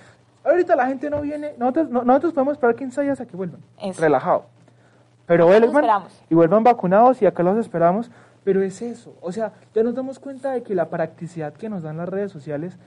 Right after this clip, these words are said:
Speaker 2: ya lo cogemos a pereza, ¿sí? Y digamos, eso pasa con cualquier tema tecnológico. Digamos, el carro hace que no tengamos que caminar o que montar bicicleta como hacíamos antes.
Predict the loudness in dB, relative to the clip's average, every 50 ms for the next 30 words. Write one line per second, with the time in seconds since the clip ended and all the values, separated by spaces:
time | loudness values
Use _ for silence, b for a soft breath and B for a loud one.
0 | b b b b b b b -2 0 0 0 0 -4 -8 -8 -8 -10 -10 -10 -8
1 | -8 -8 -10 -10 -10 -8 -8 -8 -10 -14 -20 _ _ _ _ _ _ _ _ _
2 | _ _ _ _ _ _ _ _ _ _ -20 -14 -12 -12 -12 -12 -14 -18 _ _
3 | _ _ _ b b b b b b b b b b -10 -2 0 2 4 4 4
4 | 4 4 2 0 -2 -2 0 0 0 0 0 -2 -2 -2 0 0 -4 -4 -4 -10
5 | _ _ _ _ -6 -6 -4 -4 -2 -4 -4 -4 -4 -4 0 0 2 2 0 -8
6 | _ _ -2 -2 0 0 -2 -6 -6 -10 -10 -10 -8 -4 -4 -4 -4 -4 -8 -12
7 | -16 -20 _ _ _ _ _ b b b b b b b -4 2 4 4 4 4
8 | 0 -4 -6 -10 b b b b b b -4 -4 -4 -4 0 2 2 4 4 4
9 | 4 2 2 0 -4 -6 -6 -6 -6 -6 -6 -6 -2 -2 -2 0 0 -2 -2 -2
10 | -2 -6 -8 -18 _ -6 -4 -4 -4 -4 -4 -6 -4 -6 -4 -4 -2 -2 -2 -4
11 | -6 -8 -14 -20 _ _ _ _ -14 -12 -8 -6 -4 -2 0 0 0 0 0 0
12 | 0 -2 -6 -6 -8 -2 0 0 0 0 -2 -4 -4 -4 -6 -6 -6 -6 -6 -4
13 | -4 -4 -4 -2 -2 -2 -2 -2 -6 -8 -10 -10